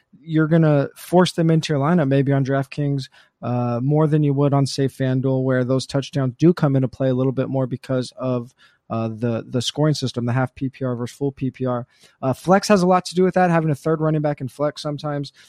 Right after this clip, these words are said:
on DraftKings, uh, give, can give you a pretty noticeable advantage over the field, uh, which can kind of mitigate, uh, that, that touchdown reliance as well. FanDuel's implementing the flex this year, so, uh, we'll, we'll,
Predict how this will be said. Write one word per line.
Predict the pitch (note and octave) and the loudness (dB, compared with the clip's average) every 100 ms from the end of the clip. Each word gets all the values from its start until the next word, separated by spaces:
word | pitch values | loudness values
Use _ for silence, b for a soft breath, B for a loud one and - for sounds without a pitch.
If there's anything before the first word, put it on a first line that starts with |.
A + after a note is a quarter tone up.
| b - | b -6
on | C3+ | -4
DraftKings, | C3 C#3+ - - C#3+ C#3 C3 - | -2 -4 -4 -6 -4 -4 -6 -10
uh, | A#2+ A#2+ A#2+ | -6 -6 -6
give, | C3+ C#3 | -6 -6
can | - D3 | -4 -4
give | C#3 C3 | -2 -2
you | C3+ | -2
a | A#2+ A2 - _ | -2 -6 -12 _
pretty | D#3+ D3 | -2 2
noticeable | C#3 C#3+ - C#3+ | 2 0 0 -2
advantage | C3 C#3+ C#3+ C#3 | 0 0 0 0
over | B2+ | -2
the | A2+ | -6
field, | - D#3+ E3 - B B - | -2 0 0 -4 B B -6
uh, | B2 | -4
which | A#2+ - | -4 -4
can | C3+ | -6
kind | C3+ B2+ | -4 -2
of | |
mitigate, | B2 C3 C#3 C#3+ C#3 - | -2 -2 0 0 0 -6
uh, | A#2 A#2+ | -8 -8
that, | A#2+ B2+ - _ | -4 -6 -6 _
that | - - | -8 -6
touchdown | C#3+ - C#3+ C#3+ | -8 -6 -4 -2
reliance | C3 C3+ C3 - | -2 -2 -4 -6
as | A#2 | -4
well. | B2 C3+ C3+ B B B | -2 -2 -2 B B B
FanDuel's | - F3 E3+ C#3+ | 0 4 4 4
implementing | F3 E3+ F#3+ F#3 F#3+ | 2 0 2 2 0
the | F3+ | -2
flex | - F#3+ F#3 - | 0 -2 -2 -6
this | F#3 - | -6 -2
year, | F#3 | -4
so, | E3+ C#3+ B2+ B2 _ - | -4 -4 -6 -8 _ -14
uh, | A2+ A#2+ | -12 -10
we'll, | C3 - | -10 -8
we'll, | C#3 C3 | -6 -8